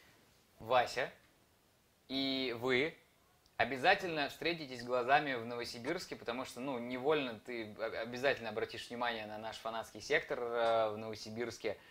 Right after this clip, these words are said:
А, давайте, наверное, наверное, какое-то о-, о-, особое между вами связь наладим, чтобы, если вдруг, ну, а я, я уверен, что это случится,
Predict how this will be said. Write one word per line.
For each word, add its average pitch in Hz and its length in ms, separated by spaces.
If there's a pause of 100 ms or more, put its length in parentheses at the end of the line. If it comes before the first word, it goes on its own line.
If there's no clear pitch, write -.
(560)
А, 110 840 (100)
давайте, 151 720
наверное, 135 600 (840)
наверное, 151 380
какое-то 143 480
о-, - 360 (120)
о-, 143 120
особое 160 420
между 135 300
вами 147 220
связь 147 320
наладим, 139 460
чтобы, 107 300
если 160 380
вдруг, 127 420 (280)
ну, 113 180 (540)
а 117 140
я, 123 120
я 135 180
уверен, 131 240
что 120 140
это - 120
случится, - 520